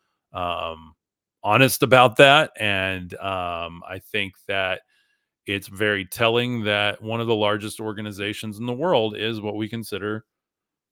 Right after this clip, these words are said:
the modern day church. Um, everyone argues, "Well, my denomination's better than yours," but think about where it all stems from. Um, and all of it having this exemption status, very interesting,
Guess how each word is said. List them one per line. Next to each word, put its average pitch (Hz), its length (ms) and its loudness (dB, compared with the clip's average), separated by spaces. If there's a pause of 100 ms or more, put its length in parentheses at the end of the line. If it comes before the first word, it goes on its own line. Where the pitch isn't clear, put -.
(120)
the 107 60 -8
modern 95 360 -6
day 85 440 -10
church. - 640 -12
Um, 82 580 -12 (680)
everyone 98 340 -8
argues, 101 480 -2
"Well, 80 140 -14
my 92 180 -4
denomination's 95 680 -6
better 104 280 -4
than 107 180 -8
yours," 101 200 -6
but - 200 -18
think 117 180 -6
about 113 240 -6
where 101 140 -4
it 95 160 -10
all 98 340 -8
stems 95 460 -14
from. 82 440 -10 (680)
Um, 90 600 -2
and 90 240 -10
all 104 260 4
of 104 140 2
it 107 260 0
having 98 460 -6
this 98 240 -6
exemption 98 800 -8
status, 110 800 -4 (920)
very 123 280 0
interesting, 85 640 -12